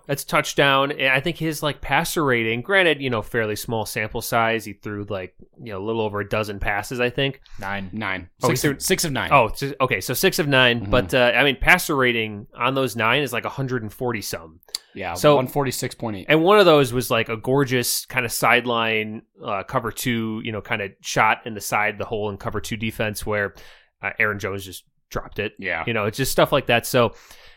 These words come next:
Speaker 1: I mean, he looked good. He looked confident in a way that, you know, kinda some of those intangibles were there too, in terms of when we've seen Jordan Love in the past, he has looked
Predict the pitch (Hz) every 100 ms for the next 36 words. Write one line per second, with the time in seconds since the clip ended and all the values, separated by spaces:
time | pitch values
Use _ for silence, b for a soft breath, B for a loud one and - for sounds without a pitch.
0 | B 139 165 160 - - 180 226 - 156
1 | 180 190 160 170 165 - 131 151 - 175
2 | 185 - 135 120 120 127 123 120 113 -
3 | _ _ _ 127 - 170 156 170 139 127
4 | 113 - 110 123 131 139 139 143 139 139
5 | 135 127 131 131 120 117 120 110 104 135
6 | 139 131 - 131 120 117 117 117 113 113
7 | 95 104 101 110 - - 104 104 101 101
8 | 107 - -